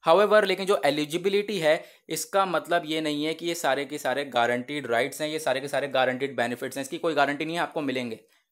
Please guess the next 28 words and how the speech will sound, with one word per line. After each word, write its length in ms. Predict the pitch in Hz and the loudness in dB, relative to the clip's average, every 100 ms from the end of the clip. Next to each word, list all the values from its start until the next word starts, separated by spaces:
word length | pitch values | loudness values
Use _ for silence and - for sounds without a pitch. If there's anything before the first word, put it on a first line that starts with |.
| - | -10
ठीक 140 | 165 | -6
है। 220 | 143 - _ _ _ _ _ _ - | -6 -8 _ _ _ _ _ _ -6
तो 120 | 160 | -4
ये 200 | 175 196 | 0 0
बोला 280 | 170 165 160 | 2 2 4
जा 100 | 147 | 4
रहा 80 | 143 | 2
है 60 | |
कि 100 | 156 | 0
यहाँ 140 | 175 156 | -4 -4
पे 100 | 170 | -4
एक 120 | 165 | -2
प्रॉब्लम 360 | 131 123 143 147 | 0 0 0 -4
है 200 | 156 - _ _ | -8 -10 _ _
हमारे 240 | 127 127 135 | -2 0 2
वर्कर्स 360 | 120 117 131 | 0 0 -2
के 100 | - | -4
लिए 160 | 131 147 | -4 -4
जिसको 260 | 135 - 135 | -4 -6 -6
हमें 160 | 135 | -6
सुधारनी 480 | 147 127 117 113 110 | -6 -6 -4 -6 -10
है। 140 | 117 - - | -16 -20 -16
ओके, 220 | - 131 | -6 -4
तो 140 | 113 127 | -4 -6
ये 180 | 127 160 | -4 -2
सारी 240 | 175 160 | 0 0
चीज़ें 240 | 170 151 | -2 -6
हैं 160 | 160 - | -6 -8